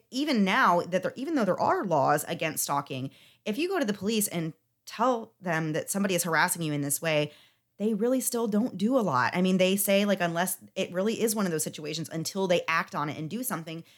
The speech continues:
But unfortunately, sometimes the action is murder. And so it's like, we have to come up with a better way of getting people help whenever they are clearly showing signs that they need it, because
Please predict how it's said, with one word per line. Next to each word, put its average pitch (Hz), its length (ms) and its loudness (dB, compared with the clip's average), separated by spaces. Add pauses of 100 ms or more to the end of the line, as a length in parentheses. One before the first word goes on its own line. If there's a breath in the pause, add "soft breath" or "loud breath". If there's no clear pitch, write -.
(140)
But - 120 -2
unfortunately, 220 840 -4 (260 soft breath)
sometimes 254 540 0
the 208 120 0
action 220 480 2
is 214 440 0 (560)
murder. 190 500 4
And 190 160 2
so 220 80 2
it's 208 140 2
like, 196 200 -2
we 196 200 -8
have 233 280 0
to 226 80 -8
come 190 240 -4
up 170 100 0
with 165 100 0
a 147 40 -2
better 151 240 0
way 143 300 0
of 143 140 -2
getting 147 460 -2 (480 soft breath)
people 196 320 -2
help 135 340 0
whenever 151 340 0
they 139 220 0
are 156 160 2
clearly 254 420 -2
showing 151 280 -2
signs 139 260 -6
that 131 120 -12
they 139 140 -8
need 143 220 -6
it, 143 160 -4
because 175 420 -2